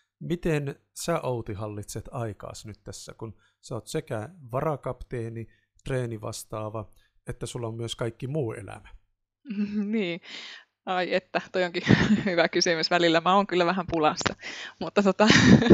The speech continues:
Speaker 2: <laughs> mutta jotenkin aina selvitään. No,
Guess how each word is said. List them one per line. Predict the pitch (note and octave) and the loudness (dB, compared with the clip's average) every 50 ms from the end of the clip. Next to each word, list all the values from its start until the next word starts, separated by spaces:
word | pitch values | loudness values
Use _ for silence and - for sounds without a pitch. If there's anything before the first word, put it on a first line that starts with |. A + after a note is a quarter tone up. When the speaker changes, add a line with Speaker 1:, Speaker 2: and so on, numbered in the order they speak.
| - - C4 - - | 8 8 6 0 0
Speaker 2:
<laughs> | - B4 B4 G#4+ F#4+ E4+ D#4+ D4+ C4+ - - - | 0 -4 -2 -2 -2 -4 -6 -8 -10 -10 -8 -2
mutta | A3 G3+ G3+ - - F#3+ | 0 0 0 0 2 0
jotenkin | F#3+ G3+ - A#3 G#3+ G#3 - F#3+ - | 2 2 2 0 0 0 0 0 0
aina | F#3+ G3 F#3+ F#3+ | 2 0 0 0
selvitään. | G3 G#3 G3 F#3 E3+ E3+ - - D3+ D#3+ E3+ - _ | 0 0 2 2 0 0 0 -2 -2 -4 -4 -8 _
No, | - - | -6 -4